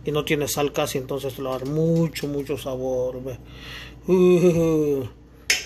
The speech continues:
ay, ay, ay, aquí están las verduras que le voy a poner, miren. Vamos a poner elote, fresquecitos. Poner cilantro. Le ponemos tres jalapeños. Así enteros, nomás partidos a la,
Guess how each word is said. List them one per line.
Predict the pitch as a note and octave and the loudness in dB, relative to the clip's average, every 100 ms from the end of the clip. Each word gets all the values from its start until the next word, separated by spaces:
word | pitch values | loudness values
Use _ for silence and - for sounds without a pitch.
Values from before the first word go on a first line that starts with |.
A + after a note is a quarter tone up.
| - - - - - - | -2 -2 -4 -8 -20 -10
ay, | D3+ D3+ D#3 D#3 C#3 | 0 2 4 2 0
ay, | B2+ | 0
ay, | C#3 | 0
aquí | D3 - | 0 2
están | F#3 F3+ | 6 6
las | D#3 | 6
verduras | D3+ E3 D#3 | 4 4 4
que | |
le | D3+ | 2
voy | D3 | 0
a | |
poner, | D3 D3+ | 0 0
miren. | C#3 A#2+ A2+ - | 0 -4 -10 -8
Vamos | C#3 C3+ | -8 -6
a | |
poner | C#3 C#3+ C3+ | -6 -4 -4
elote, | C3 C3 C#3+ - E3+ F#3 | -2 0 -2 0 0 0
fresquecitos. | F3+ - - - - - - - E3+ - - E3+ E3+ - - - - - - - - - | -6 -6 0 0 0 -4 -4 -2 -4 -2 0 0 0 -10 -18 -20 -20 -20 -20 -18 -10 -2
Poner | D3+ - | -2 0
cilantro. | - C#3+ C#3 E3 F3+ D#3 D#3 D#3+ E3+ - - - - - - - - - - - - | 0 2 6 6 6 4 2 2 2 -4 -12 -18 -16 -12 -10 -10 -12 -12 -12 -8 -4
Le | D3 | 0
ponemos | E3 E3+ - | 4 4 4
tres | - F#3+ E3+ | 4 4 6
jalapeños. | F3 D#3 - F#3 F#3+ F3 E3+ E3 - - - - - - - - - - - - | 6 4 4 2 4 2 0 -2 -4 -6 -10 -18 -20 -20 -18 -14 -14 -12 -10 -6
Así | C3 - F3+ E3+ | -2 2 6 6
enteros, | D3+ F3 F#3 E3+ | 6 6 8 6
nomás | D3+ E3 | 4 2
partidos | F3+ D3+ E3+ F3 D3 | 2 0 2 2 4
a | |
la, | C#3+ | 2